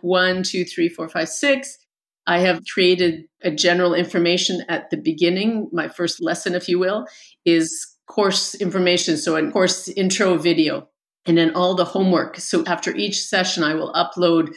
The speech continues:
the specific homework from that week. I'll upload the recording of the call.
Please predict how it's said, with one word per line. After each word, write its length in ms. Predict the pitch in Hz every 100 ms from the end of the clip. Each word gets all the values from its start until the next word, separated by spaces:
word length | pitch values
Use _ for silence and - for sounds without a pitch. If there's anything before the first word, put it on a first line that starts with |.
| - _
the 60 | -
specific 600 | - 175 - 175 165 -
homework 460 | 180 165 165 156
from 200 | - 156 156
that 220 | 156 156
week. 240 | 156 - -
I'll 160 | 160
upload 420 | 160 - 180 170 165
the 100 | 156
recording 680 | 165 - 208 190 190 175
of 180 | 160 160
the 80 | 175
call. 460 | 165 170 160 151